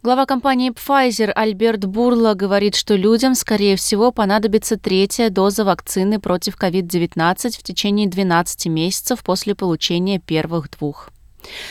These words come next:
Господин Бурло добавил, что, возможно, потребуется ежегодная ревакцинация. Он сказал, что пока это не подтверждено. Данное объявление может повлиять на программу вакцинации Австралии, где вакцина Pfizer теперь предпочтительна для жителей моложе пятидесяти лет.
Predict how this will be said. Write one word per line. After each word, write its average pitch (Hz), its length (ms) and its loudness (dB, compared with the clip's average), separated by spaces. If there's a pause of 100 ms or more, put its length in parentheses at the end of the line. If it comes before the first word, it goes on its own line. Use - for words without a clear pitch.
(240)
Господин 254 400 0
Бурло 269 300 2
добавил, 240 500 2
что, 233 200 -2
возможно, 208 520 2
потребуется 214 640 2
ежегодная 214 840 2
ревакцинация. 185 1200 0 (340)
Он 208 140 0
сказал, 208 320 0
что - 180 -2
пока 180 400 0
это 185 320 -2
не 175 240 2
подтверждено. 156 960 -4 (360)
Данное 254 360 2
объявление 240 560 2
может 226 280 2
повлиять 208 500 2
на 220 80 0
программу 185 480 0
вакцинации 185 680 0
Австралии, 196 680 2
где 165 200 -2
вакцина 170 380 0
Pfizer 202 580 0
теперь 220 360 0
предпочтительна 214 880 0
для 180 220 0
жителей 214 360 -2
моложе 175 480 2
пятидесяти 170 600 -4
лет. 156 340 -4